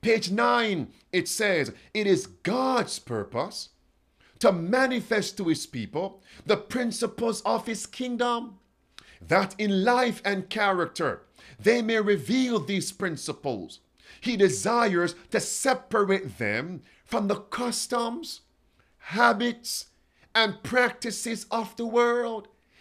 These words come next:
He seeks to bring them near to himself, that he may make known to them his will." This was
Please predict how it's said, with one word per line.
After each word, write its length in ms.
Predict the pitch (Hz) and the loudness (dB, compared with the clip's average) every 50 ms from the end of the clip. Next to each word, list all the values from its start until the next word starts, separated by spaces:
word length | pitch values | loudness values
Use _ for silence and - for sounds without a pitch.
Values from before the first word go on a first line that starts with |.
| - - | -10 -2
He 240 | - 269 254 240 - | 2 4 4 4 2
seeks 760 | - - - - 147 120 117 147 190 196 - - - - - _ _ _ - _ _ - | 0 -2 -4 -4 -4 -4 -2 -2 -4 -4 -4 -6 -6 -6 -6 _ _ _ -20 _ _ 0
to 140 | - 233 214 | 2 2 2
bring 500 | 165 131 107 143 233 277 269 240 233 202 | 2 0 -2 0 2 2 2 2 0 0
them 440 | 156 208 208 190 175 175 175 175 185 | 2 2 2 2 2 0 -2 -2 0
near 560 | 214 254 262 262 262 247 226 196 170 - - _ - | 0 2 2 0 0 0 0 0 -2 -2 -8 _ -6
to 140 | - 175 160 | -2 -2 -2
himself, 760 | 113 143 151 139 117 - - - 117 95 98 117 151 165 - _ _ _ - _ - | 0 0 -2 -2 -2 -4 -6 -6 -4 -4 -4 -4 -6 -8 -12 _ _ _ -12 _ 0
that 180 | - - - | 0 0 0
he 300 | - - - 247 240 233 | -2 -6 -2 0 0 0
may 480 | 214 233 240 233 226 214 180 139 - - - - - - | 2 2 2 2 2 2 2 0 0 -4 -12 -18 -10 -4
make 320 | 156 220 247 226 190 170 175 170 165 165 - - | 0 2 4 2 2 0 -4 -8 -8 -8 -8 -8
known 460 | 131 123 147 247 285 277 262 208 - | -6 0 2 2 4 4 2 0 0
to 140 | - 196 156 | 0 0 0
them 380 | - 127 120 120 135 151 135 - - - _ | 0 0 0 0 0 -2 -4 -8 -14 -20 _
his 320 | - - 247 247 220 147 202 | -6 -4 -2 -2 0 -2 -2
will." 640 | 196 214 262 262 247 240 220 190 165 127 104 - - - - - - - 98 104 113 | -2 0 0 0 2 2 2 2 2 2 -2 -6 -14 -20 -20 -20 -20 -20 -18 -8 -2
This 440 | - 294 269 247 175 - - - - | 0 2 2 2 0 -2 -6 -10 -12
was 440 | - 113 151 233 226 214 196 - | -6 0 4 4 4 4 2 0